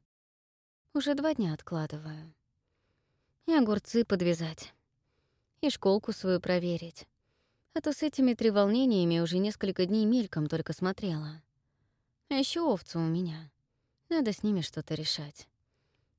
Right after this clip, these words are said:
И "Проклятые аровы ведьмы!" мелькнула последняя осознанная мысль.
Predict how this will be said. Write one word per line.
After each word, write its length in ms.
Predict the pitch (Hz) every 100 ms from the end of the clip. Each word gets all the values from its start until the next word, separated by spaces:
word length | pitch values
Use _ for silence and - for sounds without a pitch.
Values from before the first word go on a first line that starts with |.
| -
И 440 | 208 196 185 175 156 _ _ _ _ _ _ _ _ _ _ _ _ _ _
"Проклятые 840 | 254 247 - 254 202 - 190 185
аровы 360 | 202 180 175 208
ведьмы!" 600 | 214 208 - 165 156 151 _ _ _ _ _ _ _ _ _ -
мелькнула 540 | 233 196 220 226 190
последняя 720 | 160 156 - 185 190 156 151 -
осознанная 640 | 156 156 151 151 147 147
мысль. 420 | 147 147 - 160